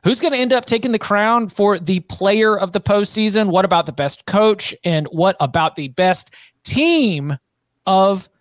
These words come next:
the twenty twenty-one twenty twenty-two postseason? We've got our bowl season superlatives next.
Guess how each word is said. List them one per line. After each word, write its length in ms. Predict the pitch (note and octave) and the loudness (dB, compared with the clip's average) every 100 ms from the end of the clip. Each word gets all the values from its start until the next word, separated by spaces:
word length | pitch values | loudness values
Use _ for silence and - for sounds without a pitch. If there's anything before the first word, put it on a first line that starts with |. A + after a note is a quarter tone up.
| - | -10
the 80 | C#3 | -8
twenty 360 | - F#3 G3 G3+ | -6 -4 -2 -2
twenty-one 580 | - F#3 G3 E3+ D#3 D#3 | -4 -2 -2 -2 -2 -4
twenty 340 | - D3+ E3+ | -4 -2 -2
twenty-two 720 | - D3+ D#3+ D3+ D#3+ D3 D3 - | -2 -2 -2 -2 0 0 -2 -6
postseason? 720 | - D#3+ F3+ - F#3+ F3+ F#3+ E3+ - _ | -2 0 0 0 0 2 0 -2 -12 _
We've 320 | F#3+ E4+ A#3 | 0 2 2
got 260 | D#4 D#4+ A3+ | 0 0 2
our 160 | C#4 C#4 | 2 2
bowl 420 | F#3 C#4 D4+ B3 | 4 4 4 2
season 400 | - D4+ D4 A#3+ | -2 0 0 -2
superlatives 880 | - F#3 D4 E4 C#4 B3+ B3 - - _ _ - | -4 0 2 4 6 4 2 -2 -12 _ _ -14
next. 760 | C#3 C#3+ D3 D3 - - - | -2 0 2 0 -4 -10 -10